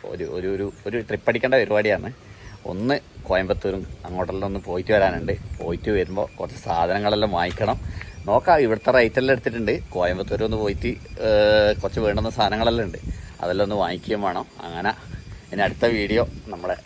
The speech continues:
ഒരു ചെറിയൊരു യാത്രാ വീഡിയോ ആയിരിക്കും. അന്നേരം നല്ല മഴക്കാറുണ്ട് കേട്ടോ,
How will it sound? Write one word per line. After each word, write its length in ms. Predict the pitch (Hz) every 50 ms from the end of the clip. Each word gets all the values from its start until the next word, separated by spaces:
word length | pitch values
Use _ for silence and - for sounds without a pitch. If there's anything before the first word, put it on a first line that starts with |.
| -
ഒരു 120 | - - - -
ചെറിയൊരു 440 | - 95 98 104 120 135 131 127 139 127 110
യാത്രാ 280 | 95 92 - - 110 104 101
വീഡിയോ 180 | 98 92 98 95
ആയിരിക്കും. 240 | 87 - 104 120 - - - - - - - - - - - - - - - -
അന്നേരം 280 | 135 147 170 180 208 196 - - - - - - - - - -
നല്ല 440 | - 113 123 143 170 175 180 190 202 196
മഴക്കാറുണ്ട് 500 | 190 170 - - 170 156 151 131 120 123
കേട്ടോ, 140 | 117 -